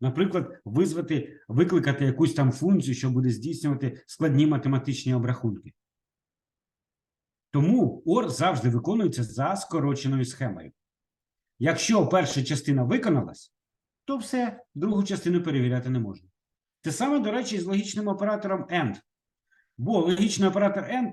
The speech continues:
також можна діяти за скороченою схемою. Якщо ліва частина дала нам false, праву частину вже перевіряти не потрібно, бо весь вираз в цілому дасть false.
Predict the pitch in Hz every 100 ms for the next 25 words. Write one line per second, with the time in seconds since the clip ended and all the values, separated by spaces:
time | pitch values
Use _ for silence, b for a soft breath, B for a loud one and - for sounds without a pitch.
0 | _ 180 - 262 247 220 196 160 147 196
1 | 151 139 151 - 170 165 165 156 147 160
2 | 127 90 - b b 127 190 - 247 180
3 | - - _ _ 123 226 226 196 196 -
4 | 202 147 123 185 180 156 143 214 262 254
5 | - _ 139 185 208 175 175 - 214 160
6 | 147 165 170 175 190 190 170 156 165 170
7 | 127 98 - _ _ _ - 117 165 151
8 | - 139 160 120 131 220 156 - 139 160
9 | 156 123 120 - 95 78 -